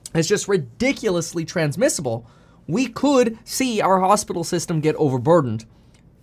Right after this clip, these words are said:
even though it's one-tenth as, uh, severe. Now, with that said, the markets are obviously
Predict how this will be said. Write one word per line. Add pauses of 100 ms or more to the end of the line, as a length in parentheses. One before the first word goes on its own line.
(140)
even
though
it's
one-tenth
as, (440)
uh, (500)
severe. (1040)
Now, (520)
with
that
said, (100)
the
markets
are
obviously